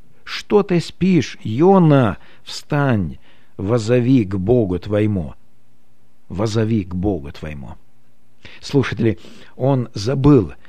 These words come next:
кем он являлся. Так часто бывает и с нами в нашей жизни. Мы забываем, что мы христиане,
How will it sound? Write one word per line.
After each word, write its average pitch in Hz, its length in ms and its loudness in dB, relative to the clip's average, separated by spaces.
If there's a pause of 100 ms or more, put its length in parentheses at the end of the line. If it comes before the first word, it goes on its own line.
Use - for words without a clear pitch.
(140)
кем 123 320 2
он 85 280 -6
являлся. 95 760 -4 (720)
Так - 240 -4
часто 110 420 -2
бывает 92 420 -2 (100)
и 110 120 -4
с - 220 -8
нами 95 360 -2
в 80 120 -10
нашей 95 320 -6
жизни. 80 420 -6 (240)
Мы 160 240 6
забываем, 156 720 4 (160)
что - 300 -4
мы 123 420 2 (240)
христиане, 95 880 -8